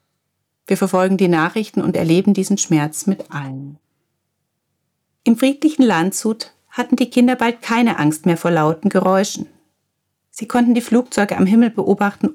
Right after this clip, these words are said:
ohne in Panik zu verfallen. Unser Ältester bekam schnell einen Platz in der Schule.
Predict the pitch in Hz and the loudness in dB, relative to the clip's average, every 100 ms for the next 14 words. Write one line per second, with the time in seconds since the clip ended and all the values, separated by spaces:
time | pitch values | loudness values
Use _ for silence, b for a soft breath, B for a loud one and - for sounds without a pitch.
0 | - 226 214 - 156 - 147 139 143 - | 0 2 2 0 -6 -4 -4 -4 -6 -12
1 | - 151 147 147 143 170 _ _ _ _ | -10 -8 -4 -2 -4 -8 _ _ _ _
2 | _ _ _ _ _ _ _ _ _ _ | _ _ _ _ _ _ _ _ _ _
3 | 160 - - 147 170 196 190 185 175 180 | -4 -2 0 0 0 -2 -2 -4 -4 -2
4 | 170 - 170 175 165 156 156 156 156 175 | -4 -2 -2 0 0 0 0 -4 -2 -2
5 | 170 - 202 185 | -2 -2 -2 -2